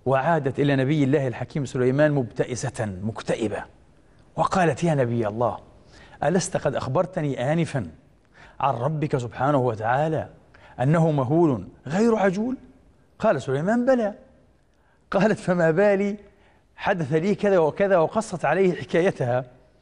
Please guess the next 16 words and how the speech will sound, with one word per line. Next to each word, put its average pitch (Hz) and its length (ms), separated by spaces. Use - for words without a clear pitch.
مأساتها، 135 720
فعجب 233 360
سليمان، 180 540
عجبها، 151 540
وذهب 185 340
يناجي 156 400
ربه 143 280
سبحانه 139 380
وتعالى 127 720
وعاد 139 420
إليها 131 500
بالجواب. 123 600
قال 156 280
لها: 139 400
"أيتها 143 360
الحدأة، 127 500